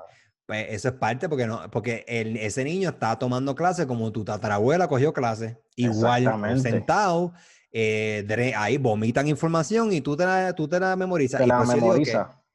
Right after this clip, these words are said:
Speaker 1: la educación tiene que ser diversa. Por ejemplo, uno, yo estoy de acuerdo, claro, esto es un poquito complejo, hay que tener seguros y veinte, por eso digo que esto es un proceso de ajuste cuando el país esté bien.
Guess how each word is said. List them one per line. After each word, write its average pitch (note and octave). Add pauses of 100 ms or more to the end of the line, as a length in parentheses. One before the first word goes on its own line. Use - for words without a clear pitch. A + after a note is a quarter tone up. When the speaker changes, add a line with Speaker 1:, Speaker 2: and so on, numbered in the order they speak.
(120)
Speaker 1:
la A#2+
educación C3
tiene E3
que E3
ser E3
diversa. B2+
Por G2+
ejemplo, A#2
uno, G#2
yo A2+
estoy C3
de D#3+
acuerdo, E3
claro, A#2+
esto B2+
es -
un C3
poquito C#3
complejo, C3
hay B2+
que G#2+
tener G2
seguros C3+
y -
veinte, G#2+
por B2+
eso C#3+
digo F#3+
que D#3
esto -
es E3
un E3
proceso D#3+
de C#3
ajuste B2
cuando G#2
el G#2
país G#2+
esté A#2+
bien. G2+